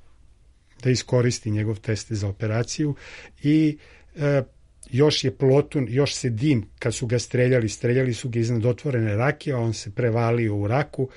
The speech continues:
još se dim iz tih pušaka nije razišao, kad je lekar skočio u, u raku, odsekao testis i požurio u privatnu bolnicu u Novom Sadu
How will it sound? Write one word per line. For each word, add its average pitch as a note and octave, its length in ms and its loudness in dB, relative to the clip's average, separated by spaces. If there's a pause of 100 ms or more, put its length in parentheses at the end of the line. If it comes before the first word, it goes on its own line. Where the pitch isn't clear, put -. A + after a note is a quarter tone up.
(280)
još B2+ 220 2
se - 160 -4
dim A#2 300 0 (100)
iz B2+ 220 -10
tih C3+ 140 -2
pušaka B2 480 -4
nije B2+ 220 2
razišao, B2+ 480 0
kad A#2 220 -2
je B2 120 4
lekar B2 360 0
skočio B2 580 -2
u, A2 360 -2
u A2 40 0
raku, C3 540 -2 (460)
odsekao C3 500 -2
testis - 520 -2
i B2+ 40 -6
požurio B2+ 560 -2
u A2+ 40 -2
privatnu B2+ 480 0
bolnicu A#2+ 500 2
u A2+ 40 0
Novom A#2 220 0
Sadu C3+ 520 0